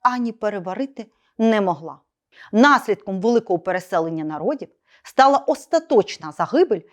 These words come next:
Західної Римської імперії і утворення варварських держав. А саме місто Рим погрузилося у цілковитий жах. Почався голод, хліба не вистачало,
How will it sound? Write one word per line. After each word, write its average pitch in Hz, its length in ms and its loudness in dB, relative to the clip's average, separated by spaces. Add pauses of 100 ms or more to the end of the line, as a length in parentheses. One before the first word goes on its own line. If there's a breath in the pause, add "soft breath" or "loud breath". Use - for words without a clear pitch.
(160 soft breath)
Західної 240 720 2
Римської 180 580 -10
імперії 165 500 -6 (120)
і 240 80 0
утворення 185 680 -2
варварських 175 800 0
держав. 165 420 -10 (600)
А 247 120 4
саме 285 360 2
місто 214 360 -2
Рим 165 220 -16 (400)
погрузилося 277 880 2
у 285 60 0
цілковитий 214 680 -2
жах. - 440 -16 (500 soft breath)
Почався 302 520 4
голод, 247 520 0
хліба 262 360 4
не 285 100 2
вистачало, 285 760 -2